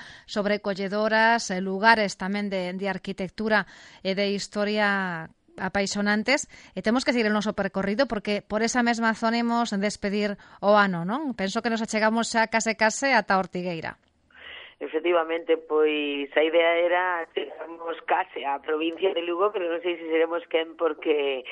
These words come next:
Speaker 2: porque hai moitos recunchos con historia nesa, nesa ría máis alta, eh, a ría máis alta das altas, eh, desta, desta Galicia que pretendemos, eh, achegarvos aquí desde estes,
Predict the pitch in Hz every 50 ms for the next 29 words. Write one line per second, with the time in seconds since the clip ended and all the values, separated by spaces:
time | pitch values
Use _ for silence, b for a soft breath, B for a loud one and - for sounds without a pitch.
0 | B B B B B B B B B - 160 160 165 170 170 175 180 180 180 -
1 | 185 170 175 165 - 165 165 165 160 - 165 160 160 - 151 147 151 147 - -
2 | - 139 139 151 160 156 156 151 147 151 143 - - 147 147 147 143 143 139 139
3 | 135 135 131 127 127 139 - 135 156 165 165 - 160 160 165 175 175 165 165 175
4 | 180 185 180 - - 175 160 160 151 139 - - 147 170 208 - B B B B
5 | B B B B B B - 151 160 156 156 151 147 143 135 131 147 151 165 170
6 | 165 165 165 156 - 151 147 147 151 143 143 - - 131 131 131 - - 139 135
7 | 131 131 _ - - 147 143 135 135 135 131 123 127 139 131 - - 135 131 127
8 | 127 127 127 123 120 117 123 127 127 131 139 135 - 143 131 135 135 135 135 -
9 | - 135 135 139 135 135 B B B B B B B B 160 139 - 151 147 156
10 | 151 143 147 151 143 147 151 151 143 - - - 147 147 143 139 135 131 - -
11 | 139 143 139 139 143 - 143 131 - 143 139 139 131 147 143 - - - - -
12 | -